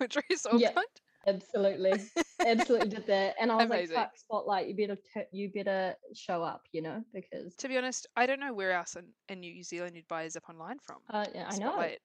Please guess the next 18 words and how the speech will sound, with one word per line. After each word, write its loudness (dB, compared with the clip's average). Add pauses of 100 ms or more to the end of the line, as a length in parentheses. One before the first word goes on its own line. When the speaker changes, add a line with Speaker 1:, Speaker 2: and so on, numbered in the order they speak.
(180)
Speaker 1:
to -16
me, -6
is -10
the -4
only 0
Speaker 2:
Yeah. 2
Speaker 1:
option. -10
Speaker 2:
Spotlight. -2 (160)
Speaker 1:
Also, -2
someone -4
probably -4
should -4 (120)
really -6
advance -8 (560)
life -2
and, -16
you -12
know, -14